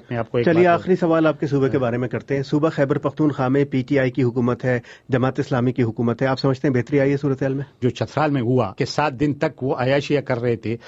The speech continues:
Speaker 1: وہاں پہ کوئی پوچھنے والے نہیں۔ آج بھی جو لوگوں کے عوام کا صورتحال ہے وہ آپ کے سامنے۔ پشاور میں چیف منسٹر دھرنے میں بیٹھا ہوا ہے، اسلام آباد میں، وہاں پہ سیلاب آتا ہے، اٹھارہ لوگ ایک دفعہ شہید ہوتی ہے، ستر دوسرے،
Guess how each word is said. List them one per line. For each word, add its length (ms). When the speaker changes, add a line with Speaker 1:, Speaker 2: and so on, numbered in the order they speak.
Speaker 1:
وہاں 180
پہ 120
کوئی 180
پوچھنے 360
والے 200
نہیں۔ 120
آج 300
بھی 320
جو 220
لوگوں 360
کے 200
عوام 280
کا 140
صورتحال 520
ہے 60
وہ 80
آپ 140
کے 100
سامنے۔ 340
پشاور 460
میں 200
چیف 180
منسٹر 340
دھرنے 220
میں 120
بیٹھا 280
ہوا 100
ہے، 40
اسلام 280
آباد 260
میں، 180
وہاں 240
پہ 120
سیلاب 380
آتا 320
ہے، 120
اٹھارہ 360
لوگ 200
ایک 200
دفعہ 180
شہید 260
ہوتی 320
ہے، 60
ستر 220
دوسرے، 320